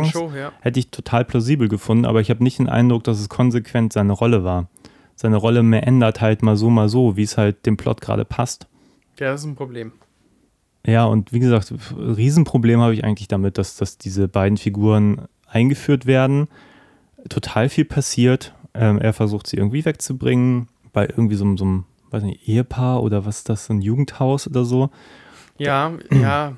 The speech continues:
Speaker 1: Mhm.
Speaker 2: Dann sammelt er sie wieder ein. Die haben aber bis dahin nicht einen Moment der, der, der persönlichen Aussprache. Ähm,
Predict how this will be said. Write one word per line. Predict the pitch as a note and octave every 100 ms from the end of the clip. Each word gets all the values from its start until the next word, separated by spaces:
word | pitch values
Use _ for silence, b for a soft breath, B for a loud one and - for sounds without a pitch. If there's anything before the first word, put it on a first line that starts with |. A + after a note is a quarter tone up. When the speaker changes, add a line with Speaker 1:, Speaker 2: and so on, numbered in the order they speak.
| -
Speaker 1:
Mhm. | C#3 C#3+ C#3+ D3+ B B
Speaker 2:
Dann | A2+ A#2
sammelt | B2 B2+ A#2+
er |
sie | A#2 A2
wieder | G#2+ -
ein. | A#2 C3+
Die | B2
haben | A#2+
aber | A#2+ A#2+
bis | B2+ B2 -
dahin | B2 C#3
nicht | C3+ - C3+
einen | C3+ D#3+
Moment | D#3+ C3 B2 C#3+
der, | A#2+ A#2
der, | A2+ G#2+
der | G#2+
persönlichen | - - A2+ A2+ C3 B2 -
Aussprache. | - A#2+ - - - C#3+ D3+ F3 F#3+ B B B B B B _
Ähm, | D3 B2 A#2+ A#2+ A#2+ B2